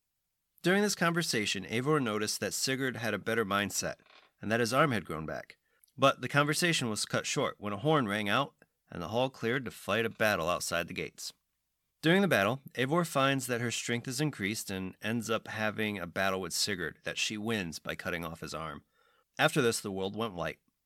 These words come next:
and she woke up in her bed, repeating the previous walk through the Great Hall. Talking to Sigurd, she found that his arm had grown back, like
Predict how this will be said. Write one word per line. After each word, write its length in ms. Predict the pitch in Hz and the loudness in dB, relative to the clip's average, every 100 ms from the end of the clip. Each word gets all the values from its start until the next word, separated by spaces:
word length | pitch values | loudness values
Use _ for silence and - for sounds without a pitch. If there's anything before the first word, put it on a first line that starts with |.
| _ | _
and 80 | 95 | -6
she 120 | - | -4
woke 280 | 113 117 123 | 0 0 2
up 180 | 147 139 | 0 2
in 80 | 151 | 2
her 80 | 143 | 2
bed, 380 | 151 123 78 - - | 4 4 2 -8 -10
repeating 340 | - 120 120 | -2 0 0
the 60 | 104 | -4
previous 460 | - 113 120 - | -4 -4 -4 -4
walk 220 | 101 76 | -4 -4
through 100 | - | -6
the 80 | 85 | -8
Great 200 | 85 87 | -4 -4
Hall. 340 | 104 113 82 - _ _ _ _ | 0 0 0 -4 _ _ _ _
Talking 280 | 156 170 220 | 4 6 4
to 40 | |
Sigurd, 380 | 196 - 92 92 | 0 0 0 -2
she 140 | - 110 | -2 -2
found 400 | - 135 135 127 | 2 2 2 -2
that 300 | 104 113 107 | 0 0 0
his 160 | 107 | -6
arm 260 | 110 139 165 | 0 2 2
had 140 | 131 | 0
grown 240 | 101 127 113 | -2 -2 0
back, 340 | 117 110 - | 2 2 0
like 200 | 95 92 | -4 -4